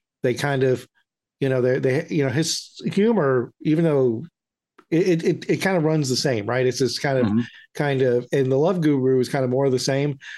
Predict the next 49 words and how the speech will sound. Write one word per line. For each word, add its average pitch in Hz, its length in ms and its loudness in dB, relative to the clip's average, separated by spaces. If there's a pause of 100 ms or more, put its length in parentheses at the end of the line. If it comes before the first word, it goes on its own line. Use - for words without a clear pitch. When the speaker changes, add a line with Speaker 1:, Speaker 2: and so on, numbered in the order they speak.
(140)
Speaker 1:
but 131 120 0
that, 196 180 0
but - 120 2
Speaker 2:
Mm-hmm. - 80 2
Speaker 1:
even 208 160 2
though 202 120 2
Austin 170 300 0
Powers, 151 340 0
everybody 143 320 0
loved 147 260 0
it, 170 120 2 (260)
The 139 80 0
Love 180 280 2
Guru, 180 240 2
Guru 160 500 2 (380)
offended 156 560 0
so 156 220 0
many 160 220 0
people. 151 340 0
I 113 60 0
remember 143 240 0
how 135 260 0
Speaker 2:
<laughs> - 380 -4
Speaker 1:
everybody 180 520 4
hated 170 400 2
that 151 200 0
movie 147 320 2
'cause 135 200 0
they 131 120 2
felt 131 280 0
it 123 120 2
was 117 200 0 (440)
sexist 147 800 2
and 131 100 0
racist 175 1040 2
and 127 160 2
Speaker 2:
Uh, 143 80 -4
I 156 60 0
wonder 240 240 4
if 208 120 0
that's 202 220 0
the 214 80 2
Speaker 1:
homophobic. 220 60 2
Speaker 2:
time 156 280 0
difference, 107 400 -2
though, 110 200 2
right? 107 260 0
The, 107 320 0
the, 110 140 0